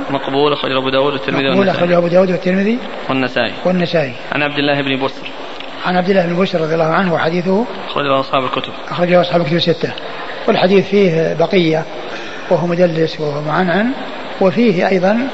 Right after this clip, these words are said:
Speaker 2: هذا المقبول الذي هو ابن أبي بلال، لكن لا شك هو أصح من ذاك، لأن ذاك يعني من حيث الإسناد يعني فيه م-، م-، ضعيف ومجهول ومقبول، وأما هذا فيه مدلس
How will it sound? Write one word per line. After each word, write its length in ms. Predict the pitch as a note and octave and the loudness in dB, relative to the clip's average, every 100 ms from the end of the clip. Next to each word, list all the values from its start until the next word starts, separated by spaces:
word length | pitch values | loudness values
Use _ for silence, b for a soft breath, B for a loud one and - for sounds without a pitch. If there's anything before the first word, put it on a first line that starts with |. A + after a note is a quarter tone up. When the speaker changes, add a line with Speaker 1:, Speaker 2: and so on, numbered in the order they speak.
| F3 | -2
Speaker 2:
هذا 220 | F#3+ F#3 | 0 2
المقبول 440 | F3 E3+ F3 E3+ | 2 0 2 2
الذي 280 | D#3+ E3+ F3 | 2 2 4
هو 200 | E3 F#3+ C4 - - - - | 2 2 -2 -8 -10 -6 0
ابن 200 | F#3+ F#3+ | 2 2
أبي 320 | E3+ E3 D#3+ | 2 2 0
بلال، 320 | D#3 D#3+ D#3+ - - - - - - - - - - - - - - - - - - - - - - - | 2 0 -2 -6 -10 -12 -12 -12 -12 -12 -12 -12 -12 -10 -12 -12 -12 -12 -10 -12 -12 -12 -10 -10 -6 -2
لكن 200 | F#3+ G#3+ | 0 2
لا 100 | A3+ | 2
شك 180 | G3 F3 F3+ | 2 0 2
هو 220 | F3 - - | 2 0 -2
أصح 300 | G3+ F#3+ F3+ | 0 0 0
من 120 | E3+ | -2
ذاك، 300 | E3+ - - - - - - - - - - | -2 -4 -10 -12 -12 -12 -12 -10 -10 -12 -8
لأن 140 | F3+ F3 | -6 -2
ذاك 320 | E3+ F3+ - | 2 2 0
يعني 460 | D#3+ D#3 D3 C#3+ G3 - - - - - | -4 -4 -4 -6 -8 -12 -12 -12 -10 -4
من 60 | |
حيث 200 | - G3 | 0 0
الإسناد 420 | D#3+ D3+ F#3 G3+ F3 | 0 -2 0 0 0
يعني 340 | F#3+ F#3+ A3 - - - - - | 0 0 -2 -6 -12 -12 -12 -4
فيه 280 | G#3+ E3+ F3 | -2 0 0
م-، 40 | |
م-، 520 | F3 G#3+ G#3+ G3 G#3+ | -2 -2 -2 -2 -2
ضعيف 400 | F#3 E3 A3+ A3+ | 2 4 4 2
ومجهول 600 | F3+ F#3+ F3+ D#3+ A3+ B3 B3 - - | 2 2 0 2 6 4 2 -6 -2
ومقبول، 440 | G#3 G3+ - F#3+ E3+ - - - - - - - | 2 2 4 2 2 -4 -10 -10 -12 -12 -10 2
وأما 400 | A3+ B3 A3+ G#3 | 4 4 4 4
هذا 160 | F#3+ | 2
فيه 360 | E3+ A3 E3 E3 | 2 2 0 -2
مدلس 600 | E3 F3+ G3 F3+ G3 - | 0 2 4 2 0 -4